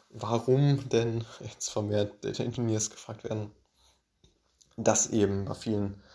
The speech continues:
Unternehmen diese Datengrundlage, mh, ja,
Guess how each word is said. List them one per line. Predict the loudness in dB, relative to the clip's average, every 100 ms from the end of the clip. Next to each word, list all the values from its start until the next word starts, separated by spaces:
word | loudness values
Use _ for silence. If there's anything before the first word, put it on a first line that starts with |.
| -20 _
Unternehmen | -8 -2 2 2 0
diese | -4 -4
Datengrundlage, | -4 -2 6 6 8 6 8 6 2 -8 -20 _ -20 -20 _ _ _ _ _ _ _ _ _ _
mh, | 0 2 2 0 -4 _ _ _
ja, | -4 -4